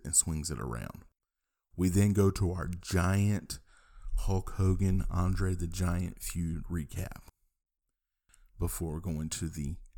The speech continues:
second round of the tournament. Andre the Giant with Ted DiBiase and Virgil versus Hulk Hogan. Hogan is by far the most popular wrestler there that day. Andre attacks before the bell.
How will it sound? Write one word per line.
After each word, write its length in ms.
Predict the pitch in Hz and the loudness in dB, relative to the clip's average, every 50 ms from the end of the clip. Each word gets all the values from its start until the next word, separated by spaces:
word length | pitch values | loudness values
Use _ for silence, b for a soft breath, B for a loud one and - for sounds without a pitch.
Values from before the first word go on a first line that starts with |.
| - | -10
second 560 | - - - - - 185 180 - - - - - | -4 2 6 8 8 8 6 2 0 -4 -4 -4
round 440 | - - 76 - - - - - - - - _ _ _ _ _ _ _ _ - - | -6 -6 -4 -4 -6 -8 -8 -10 -12 -16 -18 _ _ _ _ _ _ _ _ -10 -8
of 240 | 85 87 76 - - | -6 -6 -6 -6 -8
the 80 | 71 | -6
tournament. 540 | 76 - - 80 64 50 50 50 50 - - - - B B B B B B | -6 -4 -4 -4 -4 -4 -8 -10 -12 -12 -14 -16 -20 B B B B B B
Andre 380 | B 101 98 98 95 104 98 98 | B 2 2 4 4 4 4 4
the 100 | 92 92 | 2 0
Giant 420 | 95 101 95 95 92 95 - - | 0 0 2 2 2 0 -2 -4
with 120 | 85 82 - | -8 -6 -2
Ted 220 | - 95 92 82 | 0 0 0 2
DiBiase 580 | 90 87 82 87 90 82 85 90 - - 90 78 | 0 0 0 0 0 0 0 0 -2 -2 -2 -2
and 100 | 76 - | -2 -2
Virgil 380 | - 95 92 85 - - 92 | 0 -2 -2 -2 -2 -6 -8
versus 380 | 85 - 76 71 - 67 67 - | -8 -8 -12 -10 -10 -8 -8 -6
Hulk 300 | - - 90 85 - - | -4 -2 -4 -4 -2 -4
Hogan. 360 | 82 76 62 - 50 - - - _ _ _ _ _ _ _ _ _ _ _ _ _ _ _ _ _ _ _ _ - | -6 -6 -4 -6 -10 -12 -12 -16 _ _ _ _ _ _ _ _ _ _ _ _ _ _ _ _ _ _ _ _ -4
Hogan 360 | - 131 139 135 131 135 120 - | 2 4 4 6 6 4 2 2
is 200 | - 98 92 92 | 0 -2 -2 0
by 240 | - 95 92 87 | 0 0 0 0
far 400 | 87 - - - 90 85 92 95 | 0 -2 -4 -2 -2 -2 -2 -2
the 100 | 85 78 | -4 -4
most 280 | 71 80 80 80 - - | -2 -2 -2 -2 -4 -6
popular 380 | - 76 73 73 - 78 73 71 | -6 -6 -6 -6 -6 -8 -8 -6
wrestler 460 | 71 - - - - - - 65 71 | -8 -8 -4 -4 -4 -4 -4 -8 -10
there 260 | - - - 71 - - | -10 -10 -10 -10 -10 -10
that 220 | - - - - - | -12 -12 -12 -12 -10
day. 300 | - 58 - - - - - _ _ _ _ _ B B B B | -12 -10 -10 -12 -16 -18 -20 _ _ _ _ _ B B B B
Andre 340 | 87 101 101 95 104 98 | 2 2 2 2 0 -2
attacks 380 | 98 90 - 98 87 82 - - | -2 -2 0 0 -2 -2 -4 -8
before 320 | - - - - 82 78 | -14 -12 -6 -4 -4 -4
the 100 | 80 78 | -4 -6
bell. 380 | 78 76 67 62 50 50 - - | -6 -6 -8 -8 -8 -10 -14 -16